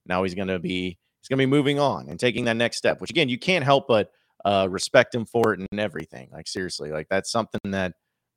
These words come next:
um, i-, is, is just really cool. And in fact, of course, he posted on social media about it too, and wanted to thank all the fans, and which, you know, sometimes I feel like kinda can get overrated a little bit,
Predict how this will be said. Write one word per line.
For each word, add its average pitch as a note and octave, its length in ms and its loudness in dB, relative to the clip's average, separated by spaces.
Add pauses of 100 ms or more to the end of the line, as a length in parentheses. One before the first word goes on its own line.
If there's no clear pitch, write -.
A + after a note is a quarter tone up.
um, E2+ 560 -4
i-, - 40 -6
is, F2+ 640 -4
is F2+ 240 -4
just - 220 -8
really G2 240 0
cool. D#2 280 -6
And D2+ 80 -8
in D#2+ 80 -14
fact, G2 320 0 (320)
of F2 80 -6
course, G2+ 200 -4
he G2+ 60 -6
posted G2+ 320 -2
on F#2 60 -2
social F#2+ 340 -2
media G2 380 2
about F#2+ 300 2
it F#2 100 -6 (200)
too, G2 280 0
and E2+ 140 -6 (380)
wanted G#2+ 260 -2
to G2 60 -2
thank A2+ 280 0
all G#2+ 140 4
the F#2+ 100 -4
fans, A2+ 680 2
and F2 260 -8
which, A2 260 -4 (260)
you G#2+ 100 -6
know, D#2 140 -6 (160)
sometimes C#3 580 2 (100)
I - 20 -6
feel A#2+ 160 0
like G#2+ 260 0 (120)
kinda G2 180 -2
can F#2+ 180 -10
get F#2 140 -4
overrated F#2+ 640 -2
a A2 60 -2
little A2 260 0
bit, G#2+ 280 2